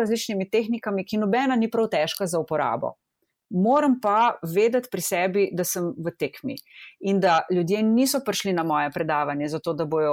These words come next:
odgovarjali na maile, ampak so prišli na moje predavanje, da se, da bojo dobili tisto dodano vrednost, ki sem jim jo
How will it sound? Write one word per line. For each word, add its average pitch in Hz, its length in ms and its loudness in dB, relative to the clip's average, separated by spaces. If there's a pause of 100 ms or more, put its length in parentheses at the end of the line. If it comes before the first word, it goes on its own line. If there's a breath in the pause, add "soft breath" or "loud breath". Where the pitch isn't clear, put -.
odgovarjali 147 640 -2
na 139 80 -4
maile, 147 380 -2 (100)
ampak 226 160 -6
so 208 160 -6
prišli 247 240 -4
na 247 100 0
moje 190 300 0
predavanje, 202 560 -2
da 180 160 2
se, - 240 -4
da 170 220 -4 (160)
bojo 170 260 2
dobili 202 320 0
tisto 254 240 -4
dodano 208 400 2
vrednost, 185 720 0
ki 175 80 -6
sem 170 240 2
jim 175 160 2
jo 175 80 4